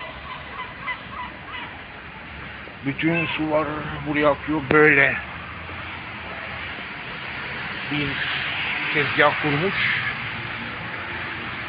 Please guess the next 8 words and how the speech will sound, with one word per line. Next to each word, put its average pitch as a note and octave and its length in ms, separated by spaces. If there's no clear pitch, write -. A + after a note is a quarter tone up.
Göl E3 180
oluyor C#3+ 460
burası. D3 480
Ve D#3+ 300
o F3 260
kanal D#3+ 320
noktalarına D#3 920
yapılan D3 480